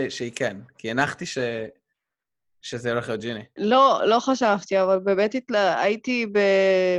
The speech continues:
Speaker 2: למרות שאיך שהתחילה לשיר את השיר, שן, אז אמרתי, "אוקיי, נראה לי שהיא הולכת על ג'יי די", ובכל זאת טיפה הופתעתי שזה היה,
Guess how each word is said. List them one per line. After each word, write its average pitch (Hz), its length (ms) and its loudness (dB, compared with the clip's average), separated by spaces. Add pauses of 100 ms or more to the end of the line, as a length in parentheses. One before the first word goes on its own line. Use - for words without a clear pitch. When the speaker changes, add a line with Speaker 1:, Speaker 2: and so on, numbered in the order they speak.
(460)
Speaker 2:
למרות 262 200 4
שאיך 294 380 2
שהתחילה 285 480 2
לשיר 247 380 0
את 262 100 -4
השיר, 240 600 2 (420)
שן, 269 360 2 (140)
אז 196 280 2
אמרתי, 202 680 2
"אוקיי, 196 460 2
נראה 190 240 4
לי 202 80 2
שהיא 196 160 -2
הולכת 196 280 0
על 190 100 0
ג'יי 180 260 0
די", 226 360 0 (520)
ובכל 208 440 2
זאת 254 200 2
טיפה 220 280 -2
הופתעתי 233 440 0
שזה 269 280 -2
היה, 277 220 2